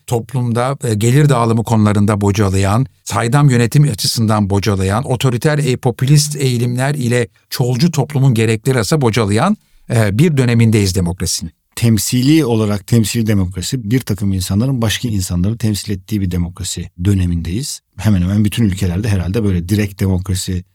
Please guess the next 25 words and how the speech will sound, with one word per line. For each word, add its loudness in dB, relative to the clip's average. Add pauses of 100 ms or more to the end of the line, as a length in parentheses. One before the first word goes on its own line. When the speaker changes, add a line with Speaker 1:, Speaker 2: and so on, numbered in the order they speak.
(240)
Speaker 2:
henüz 0
yok. -2 (300)
Burada 0
tabii 0
teknolojinin 0
gelişmesiyle -2
bir -8
takım -4
fırsatlar -6
ortaya -6
çıkıyor, -8
bir -8
takım -4
değişim -4 (260)
dalgaları 2
geliyor 0
diyelim -8
alttan. -10 (400)
Bu -2
bize 0
önümüzde, 0 (120)
e, 0
nasıl 0
bir 2
gelecek -4